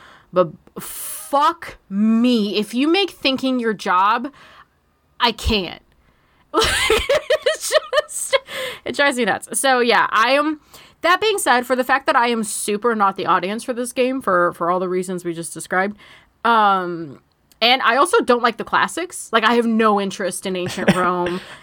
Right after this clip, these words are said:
Speaker 1: and no interest in ancient Greece. It just, I,
Speaker 2: Yeah.
Speaker 1: it's been, I am the dead horse that has been beaten with the Grecian stick. You know what I mean? Like, I can't do it. Um, this was very engaging for me. If I didn't get super motion sick,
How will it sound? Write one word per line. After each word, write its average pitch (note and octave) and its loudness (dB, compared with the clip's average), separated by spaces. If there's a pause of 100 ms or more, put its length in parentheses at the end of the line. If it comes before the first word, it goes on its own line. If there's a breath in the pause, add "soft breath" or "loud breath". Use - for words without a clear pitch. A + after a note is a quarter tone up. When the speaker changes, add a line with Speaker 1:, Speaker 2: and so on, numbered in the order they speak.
Speaker 1:
and G3+ 2
no F#3+ 6
interest F#3+ 0
in F3+ -2
ancient F3 -6
Greece. D3+ -6
It F#3 -4
just, - -8
I, F#3+ 2
Speaker 2:
Yeah. C#3 4
Speaker 1:
it's A#3+ 6
been, A#3 0 (640 loud breath)
I D4 0
am E4+ 0
the C#4+ 0
dead B3+ 0
horse A3+ 0
that G#3+ 2
has F#3+ -2
been G3 -2
beaten G#3+ -2
with F#3+ 0
the G#3 0
Grecian G3 -4
stick. - -8
You F3+ -4
know G3+ 4
what F#3+ 4
I F#3 2
mean? F#3 0
Like, F3 2
I C#3 0
can't F3+ -2
do F3+ -2
it. G3+ 4 (560 loud breath)
Um, A3+ 4 (220)
this A#4 4
was E4 2
very G#3+ -2
engaging D#4+ -4
for E3+ -8
me. D#3+ -12 (160)
If - -6
I - 4
didn't F#4+ 0 (280)
get A#3 0
super A#3 2
motion G3 -2
sick, F#4 -2